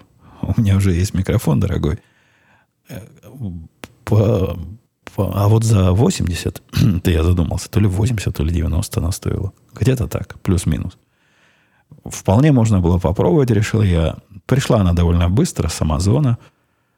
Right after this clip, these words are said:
Ну, видно с самого начала, как я её открыл, у меня закрались сомнения. Акела промахнулся, что-то не то я сделал. И да,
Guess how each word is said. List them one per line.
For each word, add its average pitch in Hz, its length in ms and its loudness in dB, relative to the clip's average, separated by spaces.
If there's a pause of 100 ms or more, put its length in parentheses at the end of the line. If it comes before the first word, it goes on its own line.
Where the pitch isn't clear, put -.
(600)
Ну, 131 560 -2
видно 147 500 4
с - 60 -2
самого 101 280 2
начала, 80 600 2
как 101 260 -2
я 101 80 2
её 90 160 4
открыл, 117 500 0
у 90 40 2
меня 90 360 2
закрались 104 600 0
сомнения. 85 640 -2 (640)
Акела 104 440 0
промахнулся, 98 680 -2
что-то - 440 -4
не 101 160 2
то - 220 -2
я 80 160 -2
сделал. - 440 -4 (1040)
И 92 540 2
да, 92 300 0